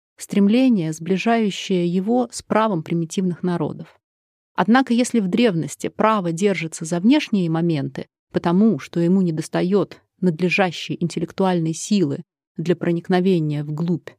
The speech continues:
то современное право воздерживается от такого проникновения умышленно, так как оно несовместимо с потребностями нынешней правовой жизни.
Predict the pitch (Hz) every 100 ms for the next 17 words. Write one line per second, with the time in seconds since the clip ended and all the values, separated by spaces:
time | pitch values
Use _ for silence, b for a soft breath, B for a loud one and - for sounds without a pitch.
0 | _ _ _ - 185 175 185 226 302 254
1 | 175 170 - 170 135 139 165 _ - 165
2 | 180 170 247 214 170 156 139 135 - -
3 | 156 - 165 208 175 175 170 165 - 180
4 | 226 240 202 185 185 190 208 - 151 131
5 | 151 - _ _ _ - 202 190 180 185
6 | 190 247 185 - _ _ 190 185 190 185
7 | 180 - 247 226 160 - 160 220 247 180
8 | - - 151 151 208 240 185 - 151 -
9 | 156 160 185 175 160 139 156 -